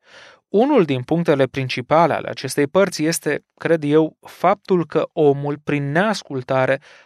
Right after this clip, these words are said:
a rupt legătura lui cu Dumnezeu. La fel de important este și faptul că Dumnezeu, din chiar momentul comiterii păcatului, face promisiunea unui izbăvitor. Este, cred, un lucru foarte important și ne spune ceva mai mult despre Dumnezeu.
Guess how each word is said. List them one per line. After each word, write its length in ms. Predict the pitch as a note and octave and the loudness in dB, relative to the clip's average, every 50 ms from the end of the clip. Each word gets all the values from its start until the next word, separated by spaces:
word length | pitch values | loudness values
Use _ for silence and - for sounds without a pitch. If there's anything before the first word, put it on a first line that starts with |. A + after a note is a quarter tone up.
| _ _ _ | _ _ _
a 180 | - E3+ E3+ | 2 4 4
rupt 240 | E3 G#3 B3 A3 G3 | 4 4 2 0 0
legătura 520 | F#3+ E3+ D#3+ D3 D#3 C#3+ D#3 D#3+ D#3 D3 | 0 0 2 2 0 -2 0 -4 -4 -4
lui 160 | C#3+ C#3 C3 B2+ | -4 -4 -6 -8
cu 100 | - B2+ | -8 -10
Dumnezeu. 480 | B2+ B2+ B2 A#2+ A#2 - - - _ _ _ _ _ _ _ _ _ _ _ _ _ _ _ _ _ _ _ _ | -10 -10 -10 -10 -10 -10 -12 -14 _ _ _ _ _ _ _ _ _ _ _ _ _ _ _ _ _ _ _ _
La 220 | - - D3 C#3 C3 | -10 -4 -2 -2 -2
fel 300 | B2 - F3 F#3+ G#3 G#3 | 0 2 4 4 4 6
de 100 | E3+ D3 | 4 2
important 560 | C3 B2 A#2 - A#2+ A#2 - D3+ D3+ D#3+ D3+ | 0 0 -2 -2 -2 0 0 0 0 0 -2
este 240 | C3 A#2 - - B2 | -4 -8 -8 -8 -8
și 180 | A#2+ - C3+ | -8 -8 -8
faptul 420 | B2+ - C3+ B2+ - - B2+ A#2+ B2+ | -2 -2 -2 -2 -2 -4 -6 -6 -6
că 260 | - - B2 A#2 A#2 | -6 -4 -2 -2 -2
Dumnezeu, 680 | A#2+ B2+ C3+ C#3 C#3 C3+ C3 - - B2 A#2+ B2+ B2+ _ - - - _ _ _ _ | -4 -6 -6 -4 -4 -4 -4 -4 -4 -2 -4 -4 -6 _ -18 -20 -20 _ _ _ _
din 160 | - C#3+ C3 | -14 -12 -4
chiar 200 | - C#3 C#3+ C#3+ | 0 2 2 2
momentul 440 | C#3+ C#3 C3 C3+ D3 D3 C3 C#3+ C3 | 2 0 -2 -2 -2 -2 0 -2 -2
comiterii 680 | - - B2 A#2+ C3 D#3+ F#3 F#3+ E3+ C3+ - A2 A2 | 0 0 -2 -2 -2 -6 -2 0 0 -2 -2 -4 -8
păcatului, 640 | - A#2 G#2+ - D3 D3+ D3+ D#3 C#3+ C3+ B2+ A2+ - - - - - _ _ _ | -8 -6 0 2 2 2 2 2 2 2 2 0 -2 -14 -20 -20 -20 _ _ _
face 380 | - - G#3 G#3+ - - G3 | 0 0 0 0 2 0 0
promisiunea 840 | F3 _ - E3+ E3+ E3 D#3 D3+ C#3 C3+ - - G3 F#3+ F3+ F3 D#3+ | 0 _ 2 2 4 4 2 0 -4 -4 -4 -4 -2 0 0 0 0
unui 260 | D#3 D3+ D3+ D3 C#3+ | 0 -2 -4 -6 -6
izbăvitor. 720 | C#3 C3 C3 B2+ C3+ C3 B2 B2+ B2 B2 - A#2+ - - _ _ _ _ _ _ _ _ _ _ _ _ _ _ _ _ | -6 -6 -6 -2 -2 -2 -2 -4 -10 -8 -8 -8 -8 -8 _ _ _ _ _ _ _ _ _ _ _ _ _ _ _ _
Este, 520 | - D#3 D#3 D3+ - - D#3 C#3 - B2 - | -4 -4 -2 -2 0 2 2 2 2 0 -2
cred, 240 | - - C3+ C3+ C#3 | -4 -4 -4 -2 -2
un 120 | C3+ C3 | -4 -4
lucru 220 | C3 C3 - - B2+ | -4 -6 -4 -4 -4
foarte 340 | - - D3+ D#3 D#3 D3 | 2 4 4 4 4 0
important 600 | C3 B2+ B2 A#2+ A2+ - - C3 C3+ C#3 C#3+ C#3+ | -4 -4 -2 -4 -4 -2 -2 -2 -2 -2 -2 -6
și 160 | - - - A#2 | -8 -10 -10 -10
ne 100 | G#2 G2+ | -12 -12
spune 320 | - - - C#3+ C#3 C3+ | -12 -10 -8 -6 -6 -4
ceva 300 | - - C#3 B2+ C3 C3+ | -4 -2 0 2 2 2
mai 180 | C#3 C3 A#2+ A#2+ | 2 -2 -4 -6
mult 260 | A#2+ C#3+ D#3+ D#3 B2+ | -4 -4 -2 -2 -2
despre 300 | A#2+ A#2+ - - C3 C3 | -4 -6 -6 -4 -4 -4
Dumnezeu. 520 | B2+ C3+ C3 C3+ C#3 C3+ D#3 D#3 D#3 - | -4 -2 -4 -4 -4 -2 -2 -2 -2 -4